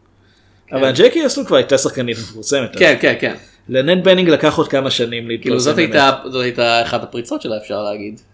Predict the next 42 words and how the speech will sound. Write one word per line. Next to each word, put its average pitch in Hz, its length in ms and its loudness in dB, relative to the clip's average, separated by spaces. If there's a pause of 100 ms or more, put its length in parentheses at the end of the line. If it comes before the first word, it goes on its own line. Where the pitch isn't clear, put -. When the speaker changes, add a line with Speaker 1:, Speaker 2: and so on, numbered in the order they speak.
(1400)
Speaker 1:
אה? 120 40 -10 (500)
Speaker 2:
היא 127 100 -6
הייתה 120 220 0
בכבוד 120 300 0
של 117 80 -6
פריצי, 113 340 -10
זו 120 140 -6
הי-, 117 140 -2 (120)
זו 127 100 -2
הייתה 113 160 0
הפריצה 107 280 -8
שלה. 107 200 -12 (100)
Speaker 1:
לא, 151 220 2
אבל 131 180 -2
אחת 170 260 -2
הפריצות. 104 300 -10
Speaker 2:
הכבוד 139 320 2
של 135 200 -2
Speaker 1:
כן. - 120 -16 (640)
Speaker 2:
פריצי. 151 320 -6 (180)
Speaker 1:
פריצי. - 360 -8
Speaker 2:
כאילו, 113 360 -10
זו 120 180 -2
הייתה 123 240 0
הפריצה 120 760 -8
שלה. - 140 -16 (100)
Speaker 1:
אה. 104 160 -8 (240)
Speaker 2:
אני 143 220 2
לא 165 160 8
אמשיך. 139 360 0
Speaker 1:
לא, 196 140 8
אבל 147 140 4
הוא 170 220 0
זכה 135 400 4
בכל 131 280 -2
מיני, 127 160 -4
אתה 117 80 -10
יודע, 120 220 0
פרסי 123 280 -6
מבקרים, 120 760 -6
אתה 113 80 -12
יודע, 117 380 -6